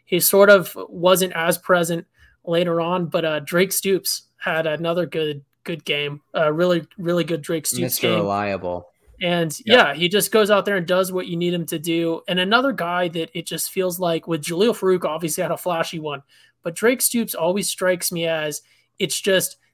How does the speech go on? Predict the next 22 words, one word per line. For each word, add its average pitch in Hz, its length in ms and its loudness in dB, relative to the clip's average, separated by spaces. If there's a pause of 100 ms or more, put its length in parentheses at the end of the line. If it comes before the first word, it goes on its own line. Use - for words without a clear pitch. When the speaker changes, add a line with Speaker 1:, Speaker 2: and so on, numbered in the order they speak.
(200)
Speaker 1:
it's 196 240 -4
reliable 202 640 0
and 185 80 -2
it 175 100 -8
always 180 340 -2
comes 180 260 -6
around 170 320 -2
when 160 120 -8
you 139 100 -10
need 147 300 -6
it. - 260 -14 (120)
And 156 440 -4
I 175 100 -2
think 180 380 -2
what 175 160 2
I'm 165 140 -4
getting 202 240 0
into 175 400 -2
in, 165 160 -4
in 160 180 -10
total 165 340 -4
here 151 360 -6